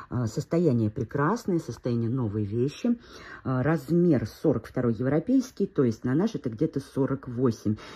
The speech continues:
Это единственный <laughs> джемпер, который я покажу вам в примерке.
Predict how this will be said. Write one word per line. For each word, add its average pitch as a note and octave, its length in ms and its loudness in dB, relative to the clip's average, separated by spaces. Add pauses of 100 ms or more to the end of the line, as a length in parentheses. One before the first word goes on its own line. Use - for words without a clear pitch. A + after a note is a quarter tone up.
Это B2 160 -2
единственный C3+ 720 0
<laughs> A2+ 160 -2
джемпер, F#3+ 360 0
который C#3 400 0
я B2 140 -2
покажу A2+ 340 -4
вам A2+ 100 -2
в - 40 -12
примерке. F#3+ 540 0